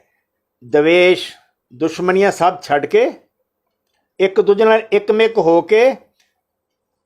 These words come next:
ਵਾਹਿਗੁਰੂ ਨੂੰ ਯਾਦ ਕਰੋ, ਨਾਮ ਜਪੋ, ਮੂਲ ਮੰਤਰ ਜਪਜੀ ਸਾਹਿਬ, ਬਾਕੀ ਬਾਣੀਆਂ ਪੜ੍ਹੋ,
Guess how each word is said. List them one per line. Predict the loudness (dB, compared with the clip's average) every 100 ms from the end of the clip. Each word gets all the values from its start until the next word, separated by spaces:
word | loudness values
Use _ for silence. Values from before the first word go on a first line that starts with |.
| _ _ _ _ _ _ -8
ਵਾਹਿਗੁਰੂ | -2 0 0 2
ਨੂੰ | 2
ਯਾਦ | 4 2 2
ਕਰੋ, | 2 2 2 -4 _ _ _ _ -4
ਨਾਮ | 0 2 2
ਜਪੋ, | 0 0 0 0 0 -6 _ _
ਮੂਲ | 0 2 2
ਮੰਤਰ | 0 0 2 2
ਜਪਜੀ | 0 -2 0 2
ਸਾਹਿਬ, | 2 2 2 2
ਬਾਕੀ | -2 -2 -2
ਬਾਣੀਆਂ | 0 0 0 0
ਪੜ੍ਹੋ, | 0 0 0 -2 -8